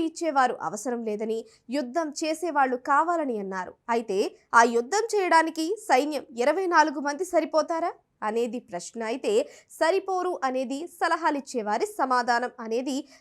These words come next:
మరికొంతమంది వాదన. ఇదే సమయంలో తనకు సలహాలిచ్చేవారికి వైఎస్ జగన్ ఎలాంటి వాడో తెలుసా అంటూ ప్రశ్నించిన పవన్, తాను ఎవరితో యుద్ధం చేస్తున్నానో తనకు తెలుసునని,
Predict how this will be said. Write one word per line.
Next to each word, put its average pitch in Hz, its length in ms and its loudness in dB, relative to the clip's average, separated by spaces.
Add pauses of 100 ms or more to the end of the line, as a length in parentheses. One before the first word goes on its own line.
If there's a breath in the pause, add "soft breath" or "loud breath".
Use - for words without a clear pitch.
(140)
మరికొంతమంది 254 800 0
వాదన. 165 260 -4 (180)
ఇదే 415 160 2 (140)
సమయంలో 339 400 0 (120)
తనకు 330 220 -2 (100)
సలహాలిచ్చేవారికి 285 920 0 (260)
వైఎస్ 311 380 -2
జగన్ 294 240 -2 (160)
ఎలాంటి 320 360 4
వాడో 330 180 0 (100)
తెలుసా 311 260 -4 (260)
అంటూ 254 260 -8
ప్రశ్నించిన 233 580 -6
పవన్, 262 260 0 (360 loud breath)
తాను 320 180 4 (180)
ఎవరితో 349 320 0 (120)
యుద్ధం 294 340 -2
చేస్తున్నానో 294 580 -2 (120)
తనకు 208 280 -8
తెలుసునని, 220 480 -4